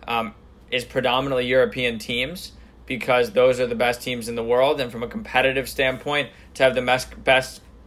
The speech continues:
and most compelling product for fans, uh, it should be more similar to the structure of the existing International Champions Cup. However, we're, we're open to having those conversations.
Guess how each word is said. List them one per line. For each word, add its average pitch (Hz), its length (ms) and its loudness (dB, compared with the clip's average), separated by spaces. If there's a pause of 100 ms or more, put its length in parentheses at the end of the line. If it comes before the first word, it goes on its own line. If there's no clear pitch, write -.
(260)
and 120 200 -8
most 131 280 2
compelling 127 400 -2
product 123 340 2
for 113 100 -12
fans, 123 560 -2 (360)
uh, 120 300 0
it 117 160 -2
should 127 220 -4
be 131 160 -2
more 127 340 2
similar 127 440 -2
to 120 200 -8
the 117 80 -6
structure 127 500 0
of 117 120 -2
the 117 100 -6
existing 117 640 -4 (360)
International 120 540 -2
Champions 127 520 -2
Cup. 165 280 0 (420)
However, 139 380 6
we're, 135 440 4
we're 135 200 4
open 131 360 0
to 123 80 0
having 123 260 2
those 120 140 -2
conversations. 113 800 -6